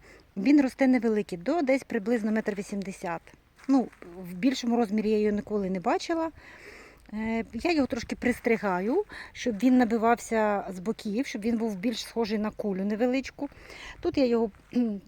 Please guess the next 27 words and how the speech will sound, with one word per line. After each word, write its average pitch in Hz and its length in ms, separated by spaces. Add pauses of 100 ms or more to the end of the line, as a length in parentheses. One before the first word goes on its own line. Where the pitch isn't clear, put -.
(420)
після 247 220
того, 226 180
як 214 140
його 208 80
посадила, 285 440
вирішила 240 380
зробити 220 360
йому 208 160
тут 202 200
міні-ставочок, 214 960 (400)
е, 226 60
щоб - 160
полегшувати 247 720
саму 226 840
спеку, 247 600
трошки, 226 600 (1400)
е, 196 60
існування. 208 720 (480)
А, 202 160
бо 220 280
дійсно 240 320
я 226 240
сама 226 300
зараз 214 260
стою, 254 280
у 269 40
нас, 233 160